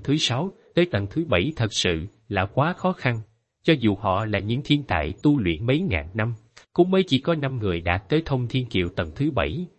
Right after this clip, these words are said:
Những người khác đều là tầng thứ sáu, La Phong, Ô Tạp đang chuẩn bị rời đi, vừa nghe thế vội mở tin nhắn ra, nhìn nội dung tin nhắn, hắn nhất thời kinh hỉ trợn tròn mắt, lập tức từ xa chỉ vào đám người cũ,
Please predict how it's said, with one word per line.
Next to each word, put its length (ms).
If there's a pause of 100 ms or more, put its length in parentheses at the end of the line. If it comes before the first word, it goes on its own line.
(320)
Những 180
người 160
khác 320 (120)
đều 200
là 160
tầng 280
thứ 120
sáu, 420 (300)
La 120
Phong, 360 (280)
Ô 200
Tạp 260
đang 160
chuẩn 220
bị 160
rời 220
đi, 280 (380)
vừa 200
nghe 200
thế 400
vội 160
mở 280
tin 200
nhắn 260
ra, 340 (180)
nhìn 260
nội 220
dung 160
tin 200
nhắn, 280 (340)
hắn 260
nhất 220
thời 200
kinh 240
hỉ 220
trợn 260
tròn 300
mắt, 160 (360)
lập 240
tức 120 (100)
từ 140
xa 460
chỉ 280
vào 160
đám 240
người 240
cũ, 440